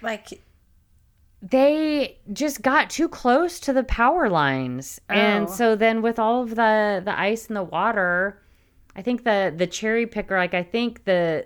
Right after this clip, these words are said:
Speaker 2: um,
Speaker 1: It ran into the line or something, the power
Speaker 2: Yeah.
Speaker 1: line or something?
Speaker 2: I think they hit the line and then it extended down
Speaker 1: Ugh.
Speaker 2: to the ground, which is, um, where the other two that were on the ground got it.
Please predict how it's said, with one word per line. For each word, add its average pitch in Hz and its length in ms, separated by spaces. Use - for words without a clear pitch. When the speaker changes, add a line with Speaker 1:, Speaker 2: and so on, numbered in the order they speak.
Speaker 2:
um, 147 600
Speaker 1:
It 196 180
ran 196 240
into 190 180
the 185 100
line 175 280
or 202 60
something, 240 400
the 240 80
power 185 180
Speaker 2:
Yeah. 180 280
Speaker 1:
line 120 100
or - 20
something? 254 460
Speaker 2:
I 214 140
think 294 320
they 214 140
hit 254 280
the 262 100
line 262 540
and 180 200
then 185 140
it 180 100
extended 170 560
down 185 580
Speaker 1:
Ugh. 185 260
Speaker 2:
to 202 100
the 190 80
ground, 175 460
which 190 180
is, 170 340
um, 156 380
where 170 200
the 165 140
other 165 180
two 190 160
that 165 140
were 151 100
on 156 100
the 143 60
ground 147 460
got 240 220
it. 262 260